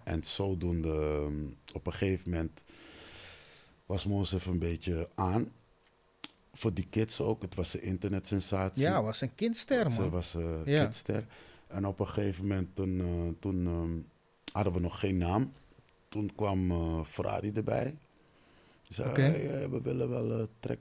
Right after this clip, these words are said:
Speaker 1: met hem, eh, opnemen." En Ferrari had toen de tijd al, eh, hele tijd al geen hit gemaakt. En op een gegeven moment zijn ze die track met Monsef gaan doen, die clip.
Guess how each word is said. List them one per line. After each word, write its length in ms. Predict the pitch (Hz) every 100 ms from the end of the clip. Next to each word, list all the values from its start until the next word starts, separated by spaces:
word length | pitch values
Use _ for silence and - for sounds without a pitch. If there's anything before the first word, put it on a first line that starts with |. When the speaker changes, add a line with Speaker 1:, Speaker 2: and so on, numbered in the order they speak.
| -
Speaker 1:
met 140 | 107 104
hem, 340 | - 98 90 90
eh, 220 | 87 85
opnemen." 480 | 87 82 78 78 71
En 120 | 80
Ferrari 540 | - - 90 87 87 - - - - - - - - -
had 120 | 98 -
toen 160 | 101
de 120 | 92
tijd 260 | 87 90 -
al, 200 | 90 87
eh, 120 | 90
hele 320 | 87 87 95 -
tijd 280 | 92 90
al 80 | 90
geen 260 | - 85 80
hit 240 | 82 87
gemaakt. 500 | - 90 87 90 - - - - - - - - -
En 140 | 131
op 100 | 110
een 60 | 104
gegeven 260 | 117 107
moment 220 | 101 92 -
zijn 260 | - 107 101
ze 340 | - 98 90 80
die 140 | 87 -
track 220 | 95 95
met 160 | 95 92
Monsef 400 | 90 98 104 -
gaan 200 | - 80
doen, 240 | 80 71 - _ _ _ -
die 140 | 82 -
clip. 220 | 85